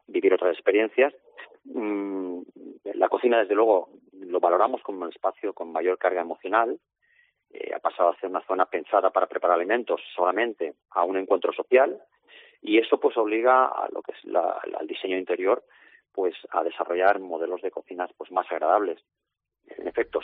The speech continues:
sí, pues, todo lo que decías, ¿no? La luz, el, la apertura del espacio ex-, exterior, todo esto son, ah, constataciones que en nuestro informe salen, pues, eh, muy bien plasmadas.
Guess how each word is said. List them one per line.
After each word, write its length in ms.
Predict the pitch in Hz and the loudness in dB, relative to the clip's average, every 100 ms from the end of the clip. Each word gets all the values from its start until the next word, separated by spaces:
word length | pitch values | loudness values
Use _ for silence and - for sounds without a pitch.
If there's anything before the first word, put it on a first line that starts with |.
| - | -6
sí, 400 | 87 87 - - | -8 -8 -10 -16
pues, 180 | _ - - | _ -20 -6
todo 140 | 92 | 0
lo 80 | 87 | 2
que 100 | 85 | 2
decías, 380 | 76 - 92 92 | -2 -2 -2 0
¿no? 120 | 95 | 0
La 120 | 85 | 0
luz, 260 | 80 110 107 | 4 4 4
el, 140 | 87 85 | 2 -2
la 60 | |
apertura 420 | 80 - - 101 | -4 -6 2 4
del 80 | 87 | 4
espacio 260 | - - 87 | 0 -6 -6
ex-, 240 | _ - | _ -12
exterior, 500 | - - 90 101 104 _ - - | -12 -6 0 2 0 _ -20 -4
todo 140 | - 107 | 6 6
esto 180 | - 110 | 6 0
son, 260 | 107 95 87 | 0 -2 -2
ah, 180 | 80 76 _ _ | -4 -6 _ _
constataciones 840 | - 92 - 87 - - 107 120 131 | -4 -4 0 0 0 -4 -2 -2 -4
que 100 | - | -8
en 80 | 85 | -8
nuestro 260 | 87 - 82 | -10 -10 -12
informe 460 | - 92 92 101 - _ _ _ - | -4 -4 0 -2 -2 _ _ _ -6
salen, 300 | 87 82 82 | -4 -4 -6
pues, 240 | - 85 - | -6 -6 -6
eh, 560 | 82 78 80 78 78 78 | -10 -10 -10 -12 -14 -14
muy 140 | 78 82 | -8 -4
bien 140 | 80 | -4
plasmadas. 480 | - - 92 98 | -4 -8 -4 -4